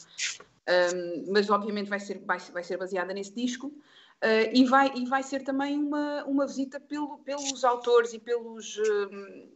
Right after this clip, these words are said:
pelas grandes referências da minha vida, não é? Por exemplo, vamos ter um tributo muito especial a Ze-, a Zeca Afonso, um medley,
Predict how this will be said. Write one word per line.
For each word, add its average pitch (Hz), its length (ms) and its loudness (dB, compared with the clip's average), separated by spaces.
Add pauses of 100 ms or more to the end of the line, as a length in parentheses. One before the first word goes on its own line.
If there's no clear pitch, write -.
(120)
pelas 262 220 6
grandes 294 260 6
referências 269 460 2
da 262 80 4
minha 254 160 4
vida, 226 340 4
não 196 100 2
é? 190 120 2
Por 190 160 -6
exemplo, 202 460 0 (340)
vamos 196 200 6
ter 233 160 6
um 226 100 6 (160)
tributo 226 360 4
muito 226 460 8
especial 220 320 4
a 214 60 4
Ze-, 208 180 2
a 196 60 0
Zeca 208 240 2
Afonso, 208 440 -6
um 214 60 -4
medley, 202 520 -2